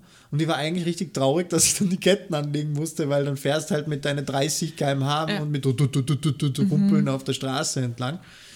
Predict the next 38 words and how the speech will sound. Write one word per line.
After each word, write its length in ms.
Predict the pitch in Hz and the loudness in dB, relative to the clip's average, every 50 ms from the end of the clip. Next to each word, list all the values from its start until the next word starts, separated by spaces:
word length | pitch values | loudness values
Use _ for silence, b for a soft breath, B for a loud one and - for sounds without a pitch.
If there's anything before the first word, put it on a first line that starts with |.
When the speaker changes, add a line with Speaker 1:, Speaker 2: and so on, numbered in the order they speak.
| B B B B B B B | B B B B B B B
Speaker 1:
Ähm, 440 | 101 135 135 131 131 131 131 131 131 131 | -4 -2 0 0 0 -2 -2 -4 -4 -4
da 100 | 139 131 | -2 -2
war's 160 | 131 139 - | -2 -2 0
dann 120 | - 131 | 0 2
nicht 160 | 127 131 120 127 | 2 2 2 0
mehr 60 | 120 | -2
so 100 | 117 120 | 0 0
lustig. 420 | 113 120 117 - - 120 113 - | 0 0 -2 -2 -6 -8 -6 -4
Aber 160 | 120 123 131 | -4 -2 -4
die 220 | 127 127 - 131 127 | -4 -2 -4 -4 -2
Zeit 260 | - 139 135 156 151 | -2 -2 -4 -4 -4
bis 140 | - 143 - | -6 -8 -4
dahin 280 | - 135 151 165 165 | -2 -2 -2 -2 -2
war 80 | 151 135 | -4 -4
einfach 240 | 127 123 127 123 - - | -4 -4 -6 -8 -8 -2
göttlich. 480 | - 131 135 - - 127 113 - - B B B B B B B B B B | -2 -2 -2 0 -2 -2 -2 -4 -8 B B B B B B B B B B
Und 160 | 139 135 131 131 - | -4 -4 -4 -4 -4
da 100 | - 180 | -4 -2
sind 220 | - - 160 160 | -2 -2 -2 -4
halt 120 | 165 160 147 | -4 -4 -2
auch 180 | 147 147 147 - | -4 -4 -6 -6
Geschichten 420 | - 127 - 180 185 185 - - | -8 -6 -2 -2 -4 -4 -4 -4
entstanden, 600 | 139 120 113 - - 131 127 123 - - 160 180 - - - _ _ _ _ _ - - - | -4 -4 -4 -4 -4 -4 -4 -4 -4 -4 -6 -6 -6 -10 -20 _ _ _ _ _ -14 -12 -6
wie 320 | - 123 113 131 127 127 127 127 | -4 0 2 2 2 2 2 0
wir, 160 | 131 120 120 | -2 -2 -2
wir 140 | 123 120 113 | -2 -2 -2
mussten 340 | 110 123 131 - - - | -2 -2 -4 -4 -6 -6
zu 80 | - 143 | -4 -2
einer 140 | 131 131 123 | -2 -2 -2
Dame 300 | - - 120 135 156 165 | -4 -4 -4 -2 -2 -4
fahren 380 | 165 - 165 156 170 185 190 | -2 -2 -2 -2 -2 -2 -2
mit 220 | 175 156 143 139 - | -2 -4 -4 -4 -2
Bluthochdruck. 720 | 143 131 127 131 139 147 139 - - 160 180 214 - - B B B B B B B B B _ | -2 0 0 0 -2 -4 -4 -6 0 2 2 2 0 -4 B B B B B B B B B _
Und 220 | - 156 151 151 139 | -4 -2 -2 -2 -2
es 80 | - | -4
hat 120 | 165 156 - | -4 -4 -4
halt 140 | 135 117 | -4 -2
wirklich 360 | 131 165 160 - - - - | -2 -2 -2 -4 -8 -12 -14